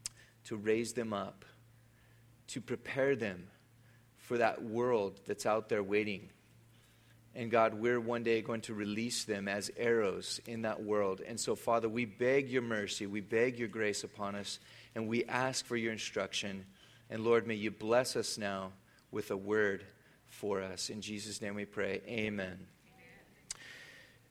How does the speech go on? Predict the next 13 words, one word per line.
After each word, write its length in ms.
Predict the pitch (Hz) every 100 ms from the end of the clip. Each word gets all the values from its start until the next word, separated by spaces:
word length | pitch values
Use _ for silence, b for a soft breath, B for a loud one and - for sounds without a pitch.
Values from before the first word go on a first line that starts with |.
| -
Damien 320 | 165 208 170
told 220 | 156 156
me 80 | 156
you 80 | 143
guys 240 | 143 135
have 100 | 139
been 140 | 139 127
studying 460 | - 143 143 143
in 80 | 123
the 60 | 110
book 200 | 131 135
of 100 | 107
Judges. 640 | 120 117 123 156 -